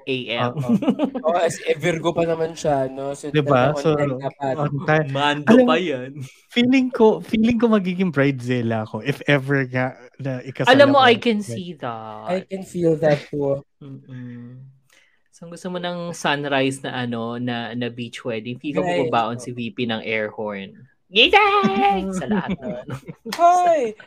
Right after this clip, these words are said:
Speaker 3: Yung, ano, yung sunrise ang inaabutan natin dito.
Speaker 2: Oo.
Speaker 3: Well, hindi man sumisigaw si V P though, pero,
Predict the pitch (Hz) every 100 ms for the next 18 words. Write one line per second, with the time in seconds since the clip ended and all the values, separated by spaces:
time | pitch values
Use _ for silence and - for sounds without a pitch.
0 | - - - 247 330 311 294 285 - 302
1 | 294 302 294 277 294 277 285 285 285 285
2 | 294 277 - 277 277 240 254 285 277 277
3 | 277 262 254 269 254 240 214 202 185 240
4 | 247 254 - 190 190 175 160 175 151 151
5 | - 156 135 131 127 160 151 135 131